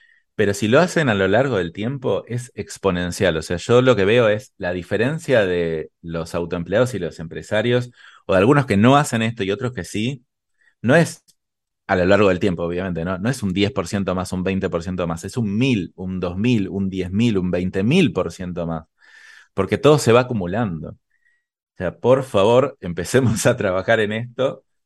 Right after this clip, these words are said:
de a poco, tampoco sin obsesionarnos. El cuarto hábito sería levantarse temprano,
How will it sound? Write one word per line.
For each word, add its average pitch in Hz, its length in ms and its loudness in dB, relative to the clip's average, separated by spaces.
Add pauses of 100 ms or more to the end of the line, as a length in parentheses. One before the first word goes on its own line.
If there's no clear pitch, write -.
de 180 80 6
a 175 80 4
poco, 123 380 2
tampoco 113 360 0
sin 107 180 -6
obsesionarnos. 85 880 -4 (280)
El 139 240 4
cuarto 214 500 6
hábito 165 340 4
sería 120 680 0
levantarse 98 840 -2
temprano, 80 680 -4